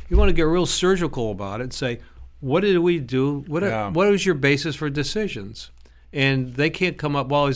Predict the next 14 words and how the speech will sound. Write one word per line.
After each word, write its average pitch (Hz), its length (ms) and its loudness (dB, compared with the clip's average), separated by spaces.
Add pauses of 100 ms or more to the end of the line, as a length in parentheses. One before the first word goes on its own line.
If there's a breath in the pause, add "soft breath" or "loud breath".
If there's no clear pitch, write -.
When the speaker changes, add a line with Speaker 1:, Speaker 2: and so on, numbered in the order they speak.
Speaker 1:
looks 131 300 -8
nice, 123 320 -2
he's 117 120 -12
pretty, 123 260 -2
he's 120 140 -4
got 117 180 -2
white, 131 240 -2 (200 loud breath)
shiny 151 300 -2
white 143 280 0
teeth 143 240 0
and 131 100 -2
a 117 40 -4
blue 127 200 0
suit." 123 340 -6